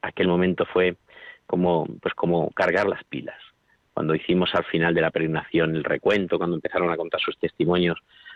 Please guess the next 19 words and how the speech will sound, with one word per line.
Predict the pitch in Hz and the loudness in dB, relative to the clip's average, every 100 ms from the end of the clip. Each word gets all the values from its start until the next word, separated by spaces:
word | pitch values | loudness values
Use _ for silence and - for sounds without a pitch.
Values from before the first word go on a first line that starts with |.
| - | -8
pues | - - - - - | -2 -2 -2 -8 -4
mu-, | - 98 - _ _ - - | 0 0 0 _ _ -20 -6
la | - | 0
mayoría, | 101 95 98 90 - _ _ - | 2 4 2 2 -2 _ _ -4
podríamos | 82 90 90 | -2 0 0
decir | 85 - 85 | -2 -2 -2
que | 85 | 0
el | |
ochenta, | 78 - 92 82 | 0 0 0 0
el | 80 | 0
noventa | 82 80 | 0 -2
por | - - | -2 -2
ciento | 82 80 76 | -2 0 -2
decían, | - 82 78 - - - - | 0 0 -2 -4 -20 -18 -4
"La | 90 | 0
noche | 87 85 92 | 0 0 0
de | |
la | 87 | 2
vigilia, | 80 - 85 82 80 | 0 -2 0 2 0